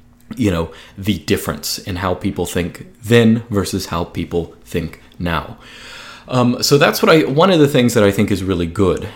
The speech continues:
and one of the things that I think it makes it a pleasurable theory is that it integrates this kind of information. Again, it,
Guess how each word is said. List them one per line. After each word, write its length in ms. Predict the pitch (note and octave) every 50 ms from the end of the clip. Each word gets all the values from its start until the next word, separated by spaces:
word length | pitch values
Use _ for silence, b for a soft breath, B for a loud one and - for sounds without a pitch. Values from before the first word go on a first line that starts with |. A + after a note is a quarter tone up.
| - -
and 420 | A2 G#2 G2 G2 G2 G2 G#2 -
one 140 | A2 B2+ C3+
of 80 | C3+ B2
the 100 | B2+ B2
things 360 | - A#2+ A#2 A2+ A2 G#2+ -
that 120 | A#2 G#2
I 100 | G2+ G2+
think 200 | G2+ - A2+ A2
it 160 | A2+ - -
makes 400 | B2+ A2+ A2+ A2+ A2+ A2+ - -
it 40 | A2+
a 80 | G#2 -
pleasurable 840 | - - - - - C#3 C3+ C3+ C3+ B2 B2 A2+ A2 G#2 G2 F#2+ F#2
theory 520 | - - A2+ A2+ G#2 F2+ E2+ F2 E2+ -
is 140 | A2+ A2+ -
that 140 | - A2+ A2
it 180 | A2+ A2 - - -
integrates 760 | C#3+ D3 D#3 E3 D3 C3 C3 B2 A#2 A2+ A2 - - - B B B B B B B -
this 200 | G2+ A2+ A2 -
kind 220 | - - B2 A2
of 100 | G#2+ G2+
information. 600 | A2 G#2 G#2+ A2 G#2 G2+ G2+ G2+ G#2 G2+ - F#2+ G2
Again, 220 | G#2 G#2 A#2 G2+
it, 320 | F#2 F#2 - - - B